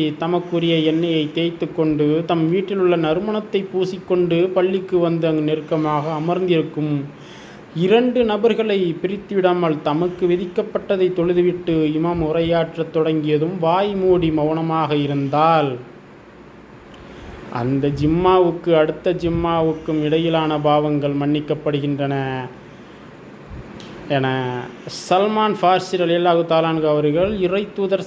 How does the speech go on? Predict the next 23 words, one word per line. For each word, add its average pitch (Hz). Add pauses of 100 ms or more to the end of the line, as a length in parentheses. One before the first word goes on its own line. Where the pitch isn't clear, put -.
ஸல்லல்லாஹு 175
அலைஹி 175
வஸல்லம் 180 (160)
அறிவித்ததை 156
பற்றி 147
கூறுகிறார்கள். 139 (1400)
மேலும் 170
இதை 160
பற்றி 151 (720)
தாவூஸ் 185
ரலியல்லாஹு 165
தஆலா 160
அன்ஹு 156
அவர்கள் 143
அறிவிக்கிறார்கள், 143 (1900)
"ஜும்மா 156
நாளில் 165
உங்களுக்கு 160
குளிப்பு 180
கடமையாக 175
இல்லாவிட்டாலும் 160
உங்கள் 147
தலையை 185